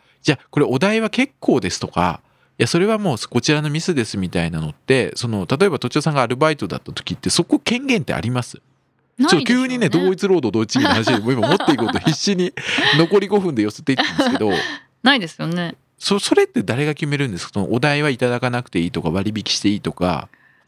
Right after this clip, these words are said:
Speaker 2: まあ、店長とか、その、
Speaker 1: うん。
Speaker 2: 経理を担ってる人じゃないですかね。
Speaker 1: あー、じゃないと、
Speaker 2: はい。
Speaker 1: そこは判断しちゃいけない。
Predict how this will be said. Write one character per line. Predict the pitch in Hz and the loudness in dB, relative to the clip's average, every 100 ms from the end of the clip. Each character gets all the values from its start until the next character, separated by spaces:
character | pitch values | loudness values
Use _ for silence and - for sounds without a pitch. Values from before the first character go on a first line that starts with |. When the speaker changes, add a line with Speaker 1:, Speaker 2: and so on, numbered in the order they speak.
| _ _ | _ _
Speaker 2:
ま | 277 | -2
あ、 | 233 _ _ _ _ | -2 _ _ _ _
店 | 285 254 208 | 0 0 -2
長 | - 190 180 | -2 0 0
と | 160 160 | -2 -6
か、 | - 269 254 | 0 2 2
そ | 196 - | 0 -4
の、 | 185 | -4
Speaker 1:
う | - | -6
ん。 | _ | _
Speaker 2:
経 | - 392 269 | -2 0 0
理 | |
を | 175 | -2
担 | 170 185 | 0 -2
っ | 175 | -2
て | 147 | -4
る | |
人 | 143 - 151 | -4 -2 2
じ | |
ゃ | |
な | 139 | 4
い | |
で | 135 | 4
す | 131 | 2
か | |
ね。 | 127 123 | 2 0
Speaker 1:
あ | |
ー、 | 120 | 0
じ | 131 | 0
ゃ | |
な | 165 180 | 2 0
い | |
と、 | 147 214 202 | 0 2 2
Speaker 2:
は | 175 240 | 2 -2
い。 | 196 | -2
Speaker 1:
そ | 175 | 0
こ | |
は | 139 | 2
判 | 180 | 2
断 | 135 95 | 0 0
し | |
ち | 120 | -2
ゃ | |
い | 90 | -2
け | 82 | -4
な | 82 | -8
い。 | - | -8